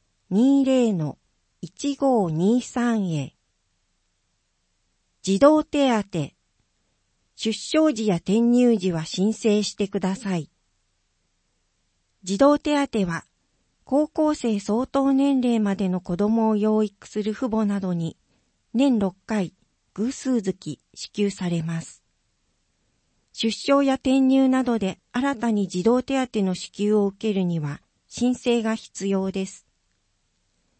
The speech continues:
申請した月の翌月分からが支給の対象になります。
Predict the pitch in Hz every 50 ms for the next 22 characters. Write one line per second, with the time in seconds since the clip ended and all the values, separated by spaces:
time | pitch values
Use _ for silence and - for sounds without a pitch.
0 | _ _ - - - 254 277 277 277 - - 269 277 277 269 - - - 254 247
1 | 247 - - - - 247 240 240 233 226 214 214 - - 262 254 277 285 - -
2 | 294 269 233 247 226 214 202 - 202 190 185 190 185 170 165 - - - - -
3 | 208 226 226 214 208 208 208 - 196 202 202 196 - 202 190 185 185 180 180 175
4 | 175 175 170 170 170 165 165 165 160 - - - _